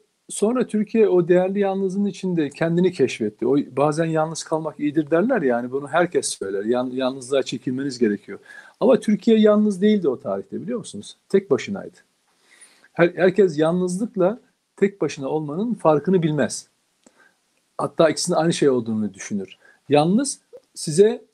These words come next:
yalnız olmak size biçilen bir konumdur aslında. Ama tek başına olmak bir tercihtir. Türkiye Cumhuriyeti Devleti o zaman tek başına olmayı tercih etti. Neye karşı? Tek başına olan kişi aslında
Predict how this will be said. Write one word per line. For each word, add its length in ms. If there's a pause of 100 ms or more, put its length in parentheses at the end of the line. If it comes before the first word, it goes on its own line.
yalnız 380
olmak 360
size 320
biçilen 420
bir 200 (180)
konumdur 460
aslında. 500 (380)
Ama 220
tek 260
başına 280
olmak 280
bir 80
tercihtir. 640 (380)
Türkiye 420
Cumhuriyeti 520
Devleti 500 (280)
o 100
zaman 280
tek 260
başına 300
olmayı 460
tercih 360
etti. 340
Neye 320
karşı? 320
Tek 220
başına 240
olan 260
kişi 320 (320)
aslında 540